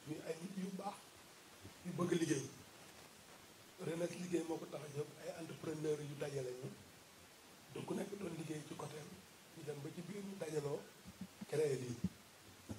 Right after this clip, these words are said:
Man nag la Yàlla may xel mi, waaye taxut ma ëpp kenn xam. Bon, li ñu ciy yokkaat tuuti rek mooy gën a ñaax ndaw ñi, gën leen a wax ne Sénégal am na liggéey.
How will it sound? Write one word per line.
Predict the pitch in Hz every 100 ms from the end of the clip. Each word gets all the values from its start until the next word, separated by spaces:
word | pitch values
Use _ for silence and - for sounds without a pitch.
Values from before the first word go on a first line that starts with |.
| - - -
Man | 139 143
nag | 165
la | 170
Yàlla | 175 170
may | 165 160
xel | - 180
mi, | 180 170
waaye | 151 151
taxut | 151 160
ma | 160 147 175 - - -
ëpp | - - 135
kenn | - 175
xam. | - - - - - - - - - - - - - - - - -
Bon, | 147 160 147 147 - 151 - - - - - -
li | 180 170
ñu | 185
ciy | 190 185
yokkaat | 185 185 202 -
tuuti | 185 185
rek | 180 170
mooy | 180 160
gën | 156 165
a |
ñaax | 165 160 160 -
ndaw | 143 143
ñi, | 135 131 131 - - - - - - - - - - - - -
gën | - 160
leen | 160 165
a | 156
wax | 143
ne | 156 143
Sénégal | 160 156 147 143 -
am | 170
na | 175
liggéey. | 151 139 139